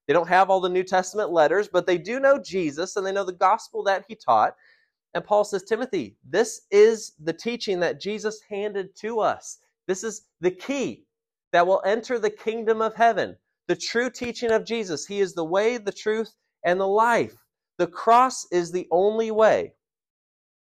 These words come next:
And if you have people who are teaching any different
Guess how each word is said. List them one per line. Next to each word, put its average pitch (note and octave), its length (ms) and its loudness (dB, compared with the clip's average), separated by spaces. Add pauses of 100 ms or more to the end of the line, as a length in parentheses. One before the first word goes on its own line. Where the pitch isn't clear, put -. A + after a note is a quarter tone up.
(240)
And B2 120 -8
if C3 160 -8
you G3 60 -4
have G3+ 140 -6
people G#3 320 -8
who D3 140 -4
are B2 80 0
teaching C#3 400 -12
any D3+ 320 -8 (460)
different G#3 400 -6